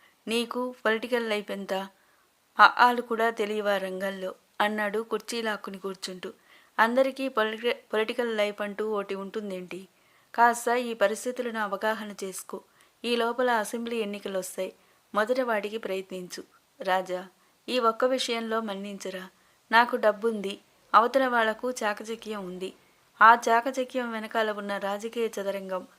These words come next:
నువ్వు ఊహించలేవు. నన్ను డిస్కరేజ్ చేయకు అమర్. రాజకీయాలలో రాణించాలంటే నీలాంటి ఆవేశపరులకి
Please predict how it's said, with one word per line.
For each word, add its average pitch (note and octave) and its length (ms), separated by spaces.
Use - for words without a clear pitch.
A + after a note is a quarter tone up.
నువ్వు A3 180
ఊహించలేవు. A3 720
నన్ను A3 360
డిస్కరేజ్ A#3+ 580
చేయకు G3+ 400
అమర్. G3+ 340
రాజకీయాలలో A#3 880
రాణించాలంటే A3 920
నీలాంటి G#3 480
ఆవేశపరులకి G3+ 2000